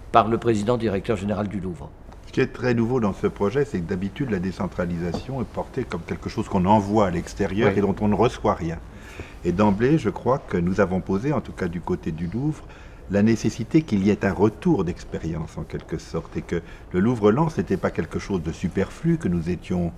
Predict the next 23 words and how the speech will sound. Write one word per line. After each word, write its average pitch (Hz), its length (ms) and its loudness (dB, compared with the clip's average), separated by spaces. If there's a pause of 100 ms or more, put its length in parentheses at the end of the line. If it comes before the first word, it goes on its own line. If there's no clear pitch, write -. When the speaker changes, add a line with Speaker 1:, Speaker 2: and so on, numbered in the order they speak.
(160)
Speaker 2:
en 85 120 -4
quelque 92 280 0
sorte - 240 2
obligés 107 560 6
de, 82 200 -2 (320)
de 170 120 0
faire - 300 0
pour - 180 -14
sacrifier - 800 -4 (420)
au 90 80 -4
principe 90 440 -4
légitime 87 440 -2
de 85 80 -2
la 85 120 -2
décentralisation, 85 880 -4
mais 110 120 2
que - 80 -14
ça 104 100 4
devait 151 460 2
nous 95 220 -6
apporter 82 400 -8
quelque 80 320 -10
chose, - 240 -10